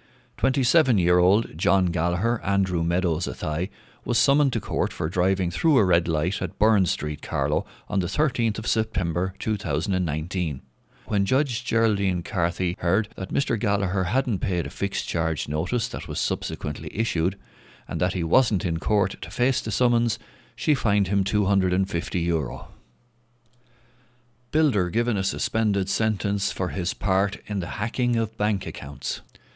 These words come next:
A man received a six-month suspended sentence arising from the hacking of Bank of Ireland accounts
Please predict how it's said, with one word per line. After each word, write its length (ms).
A 60
man 240
received 540
a 60
six-month 600
suspended 720
sentence 560
arising 540
from 180
the 100
hacking 500
of 200
Bank 260
of 100
Ireland 380
accounts 520